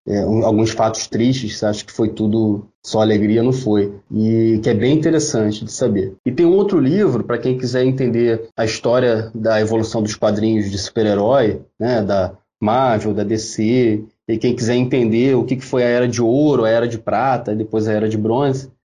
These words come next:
que é um livro chamado Superdeuses, que é escrito pelo quadrinista Grant Morrison.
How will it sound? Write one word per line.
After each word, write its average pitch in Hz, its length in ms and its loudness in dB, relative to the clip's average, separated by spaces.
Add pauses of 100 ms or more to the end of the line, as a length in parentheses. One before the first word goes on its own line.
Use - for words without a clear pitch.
que 135 100 0
é 139 40 2
um 139 100 2
livro 143 220 2
chamado 139 340 0
Superdeuses, 131 1040 -2 (200)
que - 80 -4
é 120 60 2
escrito 127 460 -2
pelo 131 260 -2
quadrinista 127 560 0
Grant 127 320 -2
Morrison. 113 600 -2